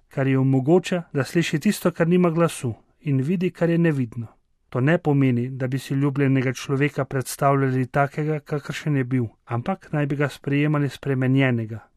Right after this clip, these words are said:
kakršen je zdaj. Ko je prijateljica Marija hotela Jezusa po vstajenju močno objeti, jo je prosil, naj se ga ne dotika,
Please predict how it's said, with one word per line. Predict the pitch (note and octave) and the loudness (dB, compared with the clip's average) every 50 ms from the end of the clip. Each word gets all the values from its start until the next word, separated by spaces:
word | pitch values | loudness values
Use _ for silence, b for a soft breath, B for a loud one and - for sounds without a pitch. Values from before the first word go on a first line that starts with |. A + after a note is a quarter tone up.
| _ | _
kakršen | _ - D3 - - D3+ - - - C#3+ C#3 | _ -12 -12 -6 -6 -6 -6 -4 -2 -2 0
je | C3+ B2+ | 0 -2
zdaj. | A#2 - - C3 A#2+ A2 G2+ - _ _ _ _ _ _ | -4 -4 -6 -6 -6 -6 -8 -12 _ _ _ _ _ _
Ko | _ - C3 | _ -4 -4
je | B2 | -4
prijateljica | - - B2+ B2+ C3 C#3 D3+ - - D#3+ D#3+ D3 - - D3+ | -4 -2 -2 0 2 0 0 0 0 -2 -2 -2 -2 -2 0
Marija | D3 C#3 C3+ C3+ C3+ C#3 C3+ B2 | 0 2 2 2 2 0 0 -2
hotela | A2+ - C#3 - - D3+ D3+ D3 | -2 -6 -8 -4 -2 -2 0 0
Jezusa | C#3+ C#3 D3 D#3+ D#3 C#3+ D3 B2+ - - C#3 | 2 2 2 2 0 0 -4 -4 -4 -8 -10
po | - - B2+ | -8 -8 -10
vstajenju | A2+ - - C#3+ C#3 C#3 C#3+ D3+ D#3 C#3+ C3+ | -10 -8 -6 -2 -2 0 0 2 2 2 2
močno | C#3+ D#3+ E3 - - - E3+ D3 | 2 0 -2 -2 -4 -4 -2 -2
objeti, | B2+ A#2+ B2 B2 B2 - - - A#2+ _ _ _ | -2 -2 -2 -2 -2 -4 -8 -18 -20 _ _ _
jo | C#3+ C3+ | -2 0
je | C3+ C3 B2+ | 0 0 -2
prosil, | - C#3+ C#3+ D3 C#3+ - - F#3 G3+ G3+ _ | -2 0 0 0 0 -2 -4 -6 -6 -6 _
naj | - D#3 D3+ D3+ C#3 | -8 -4 -4 -4 -4
se | - - D#3 | -4 -6 -4
ga | D3 D3+ | -2 0
ne | D#3 F3 F#3+ E3+ | 0 0 0 0
dotika, | A#2+ A#2+ A#2 - - A2+ - - - | -2 -4 -6 -6 -12 -14 -14 -16 -20